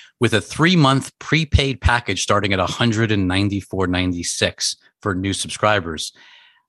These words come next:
Look, they're clearly trying to reduce churn. Uh, to me, just a two hundred dollar price point and pay up front for three months seems like a great way to upset subscribers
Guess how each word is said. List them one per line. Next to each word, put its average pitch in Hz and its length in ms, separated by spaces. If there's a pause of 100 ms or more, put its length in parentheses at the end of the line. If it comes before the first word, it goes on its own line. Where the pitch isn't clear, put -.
(300)
Look, 135 340
they're 113 180
clearly 185 340
trying 135 220
to 117 60
reduce 107 320
churn. 98 460 (840)
Uh, 120 80
to - 180
me, 170 180
just 123 260
a 98 240
two 175 220
hundred 131 220
dollar 110 320
price 127 360
point 101 400
and 98 320
pay 135 240
up 120 140
front 127 300
for 98 120
three 123 300
months 110 500 (260)
seems 139 280
like 135 120
a 107 60
great 113 420
way 113 200
to 104 180
upset - 420
subscribers 135 760